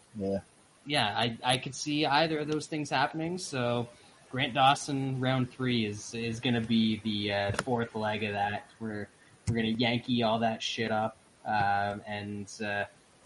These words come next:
Speaker 2: you know, if, if two of 'em hit, we're good. If three of 'em hit, it's, uh, we're heading to the strip club. We're, and if four of them hit,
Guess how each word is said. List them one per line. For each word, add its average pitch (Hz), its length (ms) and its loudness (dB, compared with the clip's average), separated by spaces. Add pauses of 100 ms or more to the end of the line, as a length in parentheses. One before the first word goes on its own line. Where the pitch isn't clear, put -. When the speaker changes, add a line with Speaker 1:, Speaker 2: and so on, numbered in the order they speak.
(180)
Speaker 2:
you 117 100 -2
know, 113 80 -2 (100)
if, 117 160 -6 (140)
if 110 180 -8
two 151 220 4
of 131 80 2
'em 127 120 4
hit, 135 280 0 (380)
we're 110 80 -12
good. 135 400 0 (400)
If 107 100 -12
three 127 260 4
of 123 80 4
'em 123 140 4
hit, 131 260 2 (560)
it's, - 260 -8
uh, 101 260 -4 (540)
we're 107 180 -4
heading 117 220 -2
to 110 80 0
the 95 80 -6
strip - 280 -6
club. 139 320 0 (240)
We're, 104 320 -6 (440)
and 101 320 -2
if - 80 -6
four 139 260 4
of 127 80 4
them 120 160 2
hit, 123 240 2